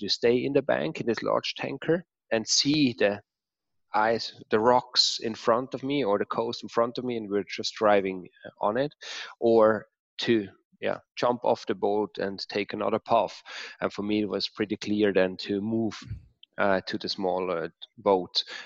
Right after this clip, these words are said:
and explore it. I mean, that you just have an upside, right?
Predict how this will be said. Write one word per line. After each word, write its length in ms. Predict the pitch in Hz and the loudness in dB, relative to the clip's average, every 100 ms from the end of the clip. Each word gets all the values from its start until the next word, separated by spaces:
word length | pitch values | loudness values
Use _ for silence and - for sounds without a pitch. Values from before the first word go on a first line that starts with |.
| - | -2
and 100 | 101 | 0
explore 480 | 101 - 156 170 - | 0 2 4 4 2
it. 160 | - - | -4 -2
I 60 | 120 | 2
mean, 180 | 127 | 4
that 160 | 135 123 | 4 4
you 140 | 139 | 4
just 280 | 131 147 127 | 4 4 4
have 180 | 131 117 | 4 2
an 60 | - | 2
upside, 520 | 120 - 117 92 80 - _ _ _ | 2 2 2 2 -2 -8 _ _ _
right? 200 | 98 104 | 2 2